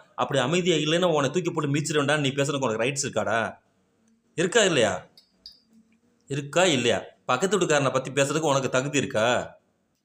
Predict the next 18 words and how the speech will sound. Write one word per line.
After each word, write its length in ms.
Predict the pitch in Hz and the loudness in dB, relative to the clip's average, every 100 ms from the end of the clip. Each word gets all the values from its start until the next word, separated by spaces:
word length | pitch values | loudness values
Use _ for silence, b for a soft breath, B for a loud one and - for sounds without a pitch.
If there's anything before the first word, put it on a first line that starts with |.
| _ _ - | _ _ -4
தகுதி 320 | 143 175 175 | -2 2 2
இல்லைல்ல. 240 | 135 127 | 2 4
உன் 260 | 139 139 151 | 4 4 4
வேலை 240 | 139 170 | 4 4
மயிரை 220 | 156 139 | 4 2
பார்த்துட்டு 260 | 131 127 123 | 2 0 -2
போன்னு 160 | 135 139 | 0 2
தானே 200 | 143 139 | 2 0
சொல்லணும். 540 | 117 107 139 147 92 - _ _ _ - | -2 -2 0 0 -2 -8 _ _ _ -4
ஆ? 180 | 151 202 | -2 0
அவன் 260 | 117 135 | 0 2
இவன், 140 | 147 139 | 0 0
இவன், 220 | 139 147 | -2 -4
இவன் 160 | 143 139 | -4 -4
ட்ரம்ப் 260 | 151 151 | -2 0
என்ன 180 | 165 165 | 0 0
பண்ணிக்கிட்டு 440 | 151 131 107 104 | 0 -2 -4 -4
இருக்கான்? 120 | 107 | -4